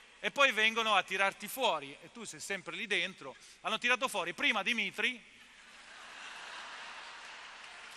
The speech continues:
che non era, non era messo male, eh, devo dire. Non, o-, ognuno di noi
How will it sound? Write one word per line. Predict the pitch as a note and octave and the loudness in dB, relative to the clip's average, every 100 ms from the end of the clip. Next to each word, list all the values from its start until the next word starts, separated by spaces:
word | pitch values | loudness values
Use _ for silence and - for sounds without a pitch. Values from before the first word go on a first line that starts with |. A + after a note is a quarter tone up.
| - - - - - - - - | -16 -16 -18 -18 -18 -20 -20 4
che | C#4 | 6
non | D4+ D4 | 10 12
era, | C#4+ A#3 G3+ G3+ - | 12 12 10 8 0
non | C#4 C#4 | 2 8
era | B3+ G#3 | 8 8
messo | F#3+ F#3+ - F#3 | 6 0 -2 0
male, | D#3 B2+ D3+ F3+ | 0 2 4 4
eh, | C#3+ | 4
devo | D3+ D#3 | -2 -6
dire. | C#3 C3 B2+ | -8 -8 -10
Non, | C3+ C3 B2 - - - - _ | -10 -14 -16 -20 -20 -20 -20 _
o-, | A3 A3 | -6 -2
ognuno | B3 D#4 D4 | 0 4 4
di | A#3 B3+ | 4 2
noi | C4+ C#4 C4 A3+ | 4 4 6 4